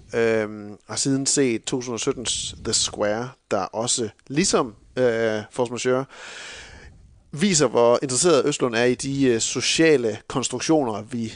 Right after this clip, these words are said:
vi skaber, øh, som samfund, men også i Force Majeure som par og, øh, i kærlighedsforhold med hinanden. Det her, det var en film, øh, vi var inde at se sammen tilbage i to tusind og fjorten,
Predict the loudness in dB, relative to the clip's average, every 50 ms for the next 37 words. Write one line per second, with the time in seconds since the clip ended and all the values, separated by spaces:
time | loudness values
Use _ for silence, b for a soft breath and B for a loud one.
0 | -14 -8 -4 0 0 2 4 4 4 4 2 -2 -8 -12 -14 _ _ -2 0 2
1 | 2 4 4 4 4 2 2 2 0 -2 -2 0 0 0 0 0 0 0 0 0
2 | -2 -8 _ -4 -2 0 2 2 2 2 0 -2 -2 -4 -8 -8 -8 -6 -6 -6
3 | -6 -4 -4 -6 -6 -4 -6 -2 0 0 0 0 -2 -6 -12 _ _ _ _ -4
4 | -2 -2 -2 -2 -4 -12 _ _ -12 -6 -4 -4 -4 -6 -8 -12 -20 _ _ _
5 | _ _ _ _ _ -4 -2 -2 -2 -2 -4 -4 -4 -6 -6 -8 -10 -12 -16 -14
6 | -8 -8 -6 -4 -4 -6 -6 -6 -6 -6 -8 -8 -8 -10 -10 -10 -12 -12 -12 -12
7 | -12 -12 -12 -16 -18 _ B B B B B B B B B B B B B B
8 | B B B B B B B _ _ _ _ _ _ _ 2 4 4 4 4 6
9 | 6 6 6 4 2 0 -2 -2 -2 0 0 0 -2 -2 -2 0 2 2 2 0
10 | 2 2 2 4 4 2 2 0 2 2 2 2 2 2 2 0 -2 -4 -10 -8
11 | -6 -6 -4 0 0 0 2 2 2 2 2 0 -2 -6 -8 -4 -2 -2 -2 -2
12 | -6 -4 -2 0 0 0 -2 -4 -8 -12